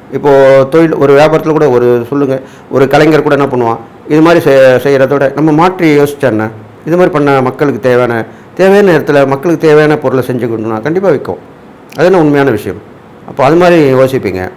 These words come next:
மாற்றி யோசிப்பீங்க, அதனால உங்களுக்கு மாற்றம் உண்டாகும். இது மாதிரிலாம் நடக்க போகுது உங்களுக்கு.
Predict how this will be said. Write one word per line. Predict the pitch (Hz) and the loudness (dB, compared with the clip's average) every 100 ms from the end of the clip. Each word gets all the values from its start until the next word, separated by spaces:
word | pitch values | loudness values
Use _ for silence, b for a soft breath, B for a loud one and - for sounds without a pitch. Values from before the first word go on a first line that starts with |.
| - | -6
மாற்றி | 131 180 180 180 | -2 -2 -2 0
யோசிப்பீங்க, | 131 127 127 104 92 92 95 B B B - - | 0 -2 -6 -6 -8 -8 -12 B B B -18 -4
அதனால | 120 123 127 | -2 0 0
உங்களுக்கு | 113 107 107 | 0 -2 -4
மாற்றம் | 110 104 | -4 -8
உண்டாகும். | 95 87 85 85 - - - - - - - - | -6 -6 -8 -12 -18 -20 -20 -20 -20 -20 -16 -6
இது | 123 | -2
மாதிரிலாம் | 123 123 | -2 -2
நடக்க | 104 101 | -4 -6
போகுது | 92 90 | -8 -10
உங்களுக்கு. | 87 87 85 90 | -10 -12 -12 -14